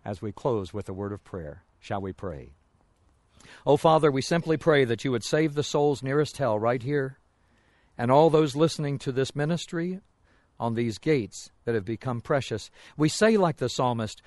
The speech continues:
"Our feet have been standing within your gates, O Jerusalem." You love the gates of Zion, Lord, more than the dwellings of Jacob, and we love these gates too.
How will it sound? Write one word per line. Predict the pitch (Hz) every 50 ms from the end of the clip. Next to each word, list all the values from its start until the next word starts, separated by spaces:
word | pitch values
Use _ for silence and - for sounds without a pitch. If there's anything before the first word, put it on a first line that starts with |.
| - - -
"Our | - 165 165
feet | - - - - 262 226 180 131 113 - - - _ _ _ _ _ _ _ _ _ _ _ _ _ _ _ _ _ _ _ _
have | - - 240 262 262 240 180
been | 165 165 143 131
standing | 123 - - 151 131 127 123 120 104 107 104 104 104
within | 113 113 - 131 120 120 117 113 - _ -
your | - 135 135 131 123
gates, | 104 139 127 113 101 90 - - - - - _ _ _ _ -
O | - 127 127 127
Jerusalem." | 110 - 120 110 117 113 110 - - 104 95 90 80 71 71 90 _ _ _ _ _ _ _ _ _ _ _ _ _ _ _ _ _ _ _ _ _ _ _ _ -
You | 123 135 127
love | 120 131 151 170 175 160 160
the | 170
gates | 151 170 170 165 -
of | - 156
Zion, | 123 165 156 160 170 170 160 156
Lord, | 143 156 160 165 147
more | 135 139 160 175 165
than | 151 160 160
the | 156
dwellings | 147 135 139 156 160 160 160 143
of | 151 143
Jacob, | 123 156 160 165 143 - 147 135 - _ - _ _ _
and | - 117 117 113 110
we | 120 139 151
love | 143 135 135 139 131 117
these | 123 131 131 110
gates | - - 120 123 120 - -
too. | - - 143 139 135 113 113 110